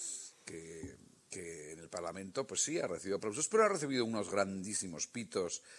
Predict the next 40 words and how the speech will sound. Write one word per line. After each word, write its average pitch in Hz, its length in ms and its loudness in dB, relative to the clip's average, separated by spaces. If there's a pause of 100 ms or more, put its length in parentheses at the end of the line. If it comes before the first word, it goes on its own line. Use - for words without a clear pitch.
(220)
nuestro 101 360 0
presidente 95 540 0
de 92 80 2
gobierno. 120 640 0
O 78 80 -8
sea 87 220 0
que 87 300 -2 (340)
los 90 180 -2
que - 80 -6
dicen 123 300 -2
que 123 80 0
es - 100 4
el 117 100 0
líder 123 280 2
mundial, 120 680 0 (480)
pues 90 200 0
tampoco 113 420 0
no 123 60 2
es 104 100 2
tan 92 160 2
líder 87 220 -2
mundial, 85 440 2
Pedro 82 260 -6
Sánchez. 113 580 -2
Eh, 78 480 -6 (380)
evidentemente 98 680 -2
en 95 80 2
el 90 80 -2
bloque 101 340 0
de 92 140 -4
izquierda, 104 680 2 (1040)
en 92 200 0
el 90 220 0
Parlamento, 95 540 -2
pues 80 160 -4
ha 90 40 -6
obtenido 90 360 -6
aplausos, 104 440 -4
pero 87 200 0
luego, 87 480 2